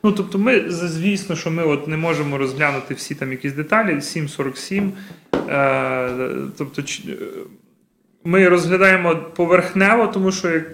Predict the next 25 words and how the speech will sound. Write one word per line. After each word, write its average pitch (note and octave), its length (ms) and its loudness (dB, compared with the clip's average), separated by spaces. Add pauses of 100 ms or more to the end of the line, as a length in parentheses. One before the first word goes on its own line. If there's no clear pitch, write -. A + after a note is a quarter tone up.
(140)
для D3+ 200 -2
того, F3+ 140 2
щоб D#3+ 240 -4
розглянути E3 680 0
насправді D#3+ 560 0
глибоко, F#3 640 2 (340)
потрібно F#3 400 2
набагато F3+ 520 4
більше E3 520 -2
часу, D#3+ 400 2
ніж D3+ 240 -6
ми D#3 100 -2
маємо. G#3 520 2 (320)
Але, A3 360 6
як G3+ 180 2
мінімум, G#3 400 2
ми G3+ 120 2
можемо, F#3+ 460 2
ем, C#3+ 960 0 (600)
обговорити F3 600 4
основні F3 420 0
моменти, G#3+ 440 0
і F3 140 -2
ми F#3+ 140 0
можемо, G3+ 640 2